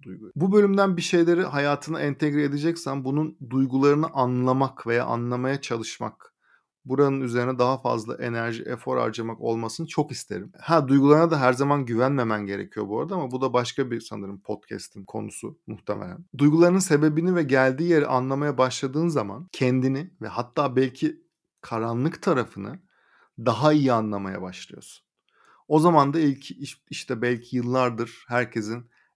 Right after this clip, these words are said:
evhamlısın, işte çok kaygılanıyorsun, çok düşünüyorsun, işte hemen stres yapıyorsun, boş ver, takma dediği şeyleri, işte böyle seni yaftaladığı şeyleri, bunun gibi birçok negatif duygu sayesinde bu-, bunları süper bir güce dönüştürme tarafına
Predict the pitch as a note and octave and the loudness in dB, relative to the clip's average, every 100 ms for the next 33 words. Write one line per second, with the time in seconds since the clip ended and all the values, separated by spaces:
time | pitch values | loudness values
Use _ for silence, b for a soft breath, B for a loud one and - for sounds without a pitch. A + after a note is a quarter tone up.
0 | - C#3 B2+ C#3 C#3 B2+ - G2+ - - | -2 -2 2 2 2 -4 -10 -14 -16 -12
1 | - D3+ - A#2+ G#2+ G#2 G2 F#2+ - A2+ | -8 -8 -2 0 0 -2 -4 -8 -10 -16
2 | - C3+ - B2 - A2 G#2 F#2+ - G2+ | -10 -10 -10 -12 -12 -12 -12 -14 -16 -18
3 | - - - B2+ C3+ B2+ - B2 A#2 A2 | -18 -20 -10 -6 -4 -4 -6 -8 -8 -8
4 | - F#2 - A#2 A#2 B2+ - A2+ - B2+ | -14 -18 -16 -10 -6 -4 -6 -10 -4 -4
5 | A#2 A#2 G#2+ G#2 G#2 - A#2+ A2 G2+ C#3+ | -4 -8 -8 -8 -8 -2 -2 0 -4 -8
6 | - b b b b b b G#2+ B2+ B2 | -12 b b b b b b 0 4 4
7 | A#2+ B2 A#2+ A#2 A2 B2 A#2+ A#2+ B2+ - | 2 -2 0 0 0 0 0 -2 -6 -6
8 | G#2+ G2 A#2+ F3 - - A#2+ C3+ B2+ A#2+ | -8 -8 -8 -10 -12 -10 -6 -4 -4 -6
9 | D3 C#3 A#2 - _ _ C3+ C3+ C3 - | -4 -4 -6 -10 _ _ -4 0 -2 -4
10 | - A2 G2+ - A2 A2 - B2 D3 F#3+ | -12 -12 -10 -10 -10 -10 -10 -8 -6 -6
11 | F#3+ - C#3 - C3+ A2+ A2+ C3 C#3+ D3 | -8 -12 -12 -12 -18 -16 -6 -2 2 4
12 | D3 E3 - - - - G3+ G#3 D#3 D3+ | 4 2 0 -8 -12 -6 0 4 4 4
13 | D3 C#3 C3+ C#3+ C3+ C3+ B2 - C3 C3+ | 2 0 0 2 2 0 -4 -6 -4 -2
14 | C3+ C3 B2 A2+ B2 B2+ B2 | -2 0 -2 -4 -4 -2 -4